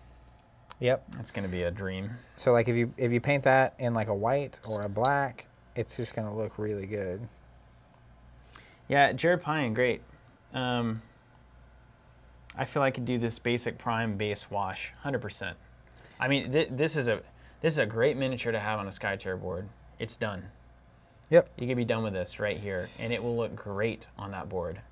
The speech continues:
Speaker 1: And you know what the crazy secret is that I learned? Is that ninety percent of painting models is just one of these steps more.
Speaker 2: Mm.
Speaker 1: So, like,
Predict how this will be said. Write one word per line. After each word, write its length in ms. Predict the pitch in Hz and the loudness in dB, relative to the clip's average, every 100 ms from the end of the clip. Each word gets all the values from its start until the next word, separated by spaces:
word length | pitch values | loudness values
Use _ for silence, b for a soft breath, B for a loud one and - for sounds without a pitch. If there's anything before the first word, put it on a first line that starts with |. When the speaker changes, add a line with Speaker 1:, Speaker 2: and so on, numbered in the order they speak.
| - | -2
Speaker 1:
And 180 | 139 139 | 2 4
you 80 | 139 | 6
know 140 | 156 | 10
what 140 | 147 | 8
the 80 | 131 | 8
crazy 340 | - 117 117 131 | 6 6 6 0
secret 360 | 127 123 131 | -2 2 4
is 300 | 127 131 127 - | 4 2 -2 0
that 100 | 110 | 2
I 140 | 107 | 4
learned? 340 | 117 123 127 - - - - - - - - | 2 -2 -6 -10 -18 -20 -20 -20 -20 -20 -8
Is 140 | 120 113 | -2 4
that 200 | 120 - - | 4 4 -2
ninety 440 | 123 120 131 143 | 0 2 4 2
percent 320 | 135 131 135 120 | 0 0 0 0
of 180 | 104 | -2
painting 380 | - - 107 113 | -6 -4 -2 -2
models 520 | 101 101 151 185 - - - - b b b b - - | -2 -2 -4 -6 -14 -20 -20 -20 b b b b -20 -2
is 160 | 135 117 | 2 4
just 260 | 135 123 - | 4 2 2
one 300 | 110 120 123 | 2 4 4
of 100 | 110 | 2
these 160 | 110 | 0
steps 400 | - 101 101 - | -2 -4 -4 -4
more. 320 | 107 98 113 - - - - - - - - - - | -4 -2 -4 -8 -20 -20 -20 -20 -20 -20 -20 -20 -8
Speaker 2:
Mm. 200 | - 208 - - - - - - | -2 -2 -4 -14 -20 -20 -20 -20
Speaker 1:
So, 200 | - 131 | 4 6
like, 280 | 120 113 | 8 6